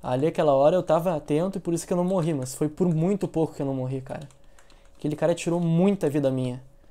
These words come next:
E eu tive muita sorte de estar vivo ainda. <laughs> Ai, ai.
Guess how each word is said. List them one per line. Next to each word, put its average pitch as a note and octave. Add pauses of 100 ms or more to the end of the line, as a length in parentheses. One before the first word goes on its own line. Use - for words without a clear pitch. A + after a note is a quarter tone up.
(460)
E C3+
eu C3+
tive E3
muita F3+
sorte E3
de E3+
estar F#3
vivo D3+
ainda. C#3+ (460)
<laughs> E3
Ai, D3
ai. C3+